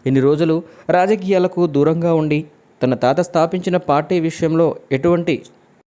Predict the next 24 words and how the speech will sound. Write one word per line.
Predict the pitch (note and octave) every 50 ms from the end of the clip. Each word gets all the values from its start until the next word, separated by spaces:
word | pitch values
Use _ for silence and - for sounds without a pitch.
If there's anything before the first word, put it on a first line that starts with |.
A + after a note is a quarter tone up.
| _ -
అవకతవకలు | C3 C#3+ E3+ E3+ - - F#3 F3 F3 E3+ F3 E3
జరిగినా | D3+ C#3+ C3+ D3 D3 D#3 D#3+ D#3
కూడా | D3 - C#3+ C#3 C#3+ C3+ - - - _ _ _ _ -
సైలెంట్గా | - B2+ B2+ C#3 D#3 E3 D#3 D3+ D#3
ఉంటూ | D3+ D3+ D3 C#3 D3
వస్తున్న | C3+ C3+ C3+ - C#3 B2
ఎన్టీఆర్ | A2+ B2+ B2+ B2+ C#3 C#3+ C3+ C3+ C3 - -
ఎట్టకేలకు | C#3+ D3 D3 E3+ - F#3 E3 D#3 D3 - C#3+
నేడు | C3+ C3+ C3 B2+
సంచలన | B2+ - D3+ D#3+ E3 - F3 D#3+ D3+
నిర్ణయం | D3 C3+ C3 C3 C3+ C3+ C3
తీసుకున్నారు. | B2 C3 A#2+ - - - A#2 A2 G#2+ G2+ - - _ _ _ _ - - _ -
ఈ | A#2+
మేరకు | A#2+ B2+ C#3 D3+ D#3 D3 D#3+ E3+ -
ఈసారి | C#3+ C#3+ - F3 D#3+ D#3+ D#3+
ఖచ్చితంగా | - - - C#3 C#3 - F#3+ G3 F#3+ F3 E3 E3 F3
తన | E3+ - D3+ D3
తాత | C#3+ D3 D#3 D3 E3 E3 F#3
స్థాపించిన | F3 - - E3+ E3 D#3+ E3+ D#3+ D#3 - D#3 D3+
తెలుగుదేశం | C3+ C#3+ C3+ C#3+ D#3 D#3+ D#3+ D#3+ D#3 - D#3 C#3+
పార్టీ | C3+ - C#3 C#3 C#3 C#3 D3+ C3+ A2 - - - - _ _ _ - -
విజయం | B2 C#3 D3 D#3+ F#3 F#3
సాధించాలనే | F3 - F#3+ F3 E3+ E3+ E3 D#3+ E3+ D#3+ D#3+ D#3+ D#3+
ఉద్దేశంలో | C#3+ C3+ C3 D#3 D#3+ D#3 - D3+ D3+ D3+ D#3